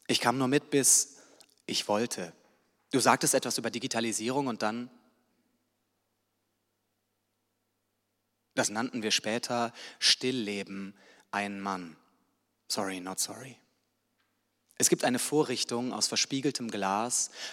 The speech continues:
die es erlaubt, sich bei Videoanrufen gegenseitig in die Augen zu schauen, was sonst unmöglich ist. Es gibt einen spezifischen Glitch,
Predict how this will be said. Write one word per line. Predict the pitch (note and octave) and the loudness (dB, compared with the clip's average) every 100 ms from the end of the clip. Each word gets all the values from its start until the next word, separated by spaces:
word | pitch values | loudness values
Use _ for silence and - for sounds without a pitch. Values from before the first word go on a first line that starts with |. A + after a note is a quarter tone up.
| - | -2
die | E3+ | 2
es | - | 4
erlaubt, | G2+ G2+ G#2 C#3 - | 4 2 2 2 -2
sich | - - | -6 -4
bei | G#2+ G2 | -4 -2
Videoanrufen | D3 C3 A#2 G#2 G#2 G2+ A#2+ - A2+ | -4 -2 -2 -2 -4 -4 -4 -4 -4
gegenseitig | A2+ B2 A2+ A2+ - | -4 -2 -2 -2 -2
in | A2 | -6
die | G#2+ - | -6 -2
Augen | G#2+ A2+ | -2 -2
zu | G#2 - | -6 -4
schauen, | - G#2 G2+ G2+ F#2 - - - _ - | -2 -2 -2 -6 -12 -18 -20 -20 _ -4
was | G2 | -2
sonst | G#2 G#2 - | 0 -2 -4
unmöglich | G2 G2 A2+ G2+ F#2 | -4 -4 -6 -6 -10
ist. | G#2 - - - _ _ _ _ _ _ _ | -6 -6 -6 -10 _ _ _ _ _ _ _
Es | - | 0
gibt | B2 - | 2 4
einen | B2+ | 4
spezifischen | B2+ - - - F3 - D3 B2 | 2 0 0 0 0 0 0 0
Glitch, | B2 D3 - - | -2 0 2 0